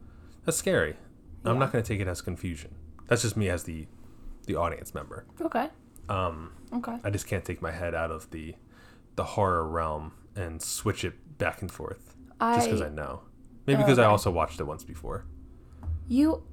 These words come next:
Speaker 2: you watched it once before, but you also, um,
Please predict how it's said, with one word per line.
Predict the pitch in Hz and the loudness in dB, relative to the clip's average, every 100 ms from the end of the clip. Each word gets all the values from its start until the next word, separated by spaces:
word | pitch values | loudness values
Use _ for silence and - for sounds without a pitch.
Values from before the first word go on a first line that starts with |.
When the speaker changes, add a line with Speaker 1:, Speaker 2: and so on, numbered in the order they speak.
| - | -4
Speaker 2:
you | 226 262 | 0 4
watched | 269 277 - | 2 2 -4
it | 294 | -2
once | 262 247 | -2 -4
before, | 233 214 214 | -6 -2 2
but | 220 220 | 2 2
you | 202 180 | 2 2
also, | 180 180 196 190 175 170 160 - - - - - - - - - - - - | 2 -2 0 2 4 2 0 -2 -10 -20 -20 -20 -20 -20 -20 -20 -20 -20 2
um, | 196 170 156 - - - | 4 6 4 -2 -4 -4